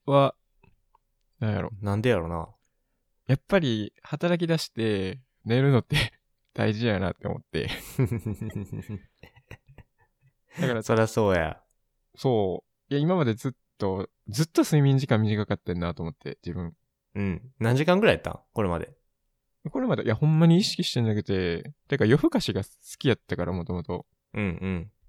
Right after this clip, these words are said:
Speaker 1: 今はもう、なんか知らんけど、十時に寝てるけど、その十時に寝るなんて、ありえへんぐらい。だって、普通に二時とかまで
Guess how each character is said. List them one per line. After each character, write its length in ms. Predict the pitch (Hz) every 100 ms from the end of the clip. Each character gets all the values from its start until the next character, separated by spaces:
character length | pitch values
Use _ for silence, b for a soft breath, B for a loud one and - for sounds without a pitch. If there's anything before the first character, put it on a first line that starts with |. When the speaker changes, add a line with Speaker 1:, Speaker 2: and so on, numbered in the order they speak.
| -
Speaker 1:
今 240 | - 208 220
は 60 |
も 220 | 117 101 101
う、 60 | _
な 100 | 147
ん 40 | 156
か 80 |
知 100 | 120
ら 100 | 117
ん 40 | 104
け 80 | 95
ど、 60 |
十 200 | 95 131
時 120 | 131
に 80 | 90
寝 100 | 101
て 120 | 107
る 80 | 107
け 100 | 82
ど、 280 | 78 76 -
そ 120 | -
の 80 | 107
十 240 | - 180
時 140 | 269 143
に 120 | 98
寝 120 | 101
る 60 | 110
な 120 | 90
ん 60 | 78
て、 180 | 67 - _ _ _ -
あ 100 | 135
り 120 | 170
え 40 |
へ 160 | 147 151
ん 60 | 147
ぐ 80 |
ら 100 | 107
い。 80 | 80 - 104
だ 60 |
っ 40 | -
て、 240 | 69 - _ _ -
普 100 | 160
通 260 | - 196
に 100 | 185
二 220 | 175 185
時 120 | 165 120
と 120 | 92
か 100 | 82
ま 120 | 82
で 160 | -